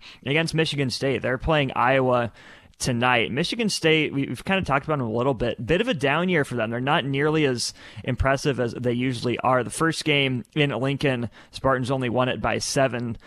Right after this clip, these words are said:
Nebraska got down early. What if they learned from that first time? I'm sure they haven't just been focused on a Michigan State scout this whole month. They didn't know this was gonna be their first opponent back. But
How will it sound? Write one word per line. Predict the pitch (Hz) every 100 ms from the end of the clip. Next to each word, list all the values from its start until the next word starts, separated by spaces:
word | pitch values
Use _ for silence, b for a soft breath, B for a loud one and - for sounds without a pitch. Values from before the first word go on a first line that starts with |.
| B -
Nebraska | 147 156 180 170
got | 143 139 139 139
down | 165 156 143 -
early. | 139 139 131
What | 135 165
if | 190
they | 160
learned | 127 139 139
from | 139
that | 127 -
first | - 120 120 -
time? | 110 107
I'm | 120
sure | 117 131
they | 123
haven't | 131 117 120
just | 131
been | 139 120
focused | 127 127 127 -
on | 113
a | 110 113 B B
Michigan | 143 135 131 123
State | - 139 135 -
scout | - 117 117 120
this | 113
whole | 127 120 107 b b -
month. | 123 127 123
They | 127
didn't | 120
know | 110 110
this | 117 117
was | 101
gonna | 120
be | 107 117
their | 113
first | - 127 104
opponent | 113 127 120 110 -
back. | 120 110 107 -
But | 113 131 123